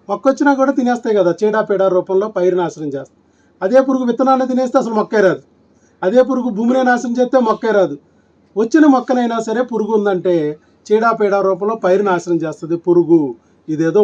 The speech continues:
ఉంది ఈయన చెప్పాడు. ఆయన దగ్గరికి వెళ్తే ఏదో వచ్చేటట్టు ఉంది అనే నమ్మకంతో మన దగ్గరికి వచ్చారు.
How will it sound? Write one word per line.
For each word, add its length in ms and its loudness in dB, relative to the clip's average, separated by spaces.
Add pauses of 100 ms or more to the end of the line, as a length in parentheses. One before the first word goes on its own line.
ఉంది 200 6
ఈయన 160 0
చెప్పాడు. 400 -2 (420)
ఆయన 120 -4
దగ్గరికి 360 0
వెళ్తే 240 0
ఏదో 160 2
వచ్చేటట్టు 500 -2
ఉంది 320 -4 (260)
అనే 160 -4
నమ్మకంతో 520 -2
మన 160 -4
దగ్గరికి 320 -6
వచ్చారు. 300 -6